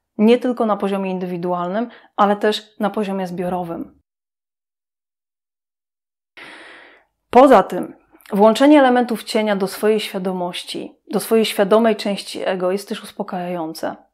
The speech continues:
Jest istotne dla twojego dobrego samopoczucia, bo będziesz miał na stole rozłożone rzeczy, które bywały źródłem lęku,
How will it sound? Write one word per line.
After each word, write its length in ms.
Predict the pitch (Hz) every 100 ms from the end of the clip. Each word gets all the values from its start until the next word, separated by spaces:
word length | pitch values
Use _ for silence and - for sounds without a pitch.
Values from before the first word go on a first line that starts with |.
| _
Jest 240 | 220 208 240
istotne 460 | - 254 226 233
dla 120 | 214
twojego 300 | 202 214 196
dobrego 300 | 190 180 180
samopoczucia, 760 | 175 185 175 180 180 - - -
bo 220 | 196 202 - - -
będziesz 380 | 202 254 269 -
miał 140 | 233
na 100 | 226
stole 260 | 220 220 214
rozłożone 460 | 202 196 190 196
rzeczy, 220 | 190 190 196
które 180 | 196
bywały 340 | 185 185 185 185
źródłem 320 | 180 175 175
lęku, 440 | 214 240 233 240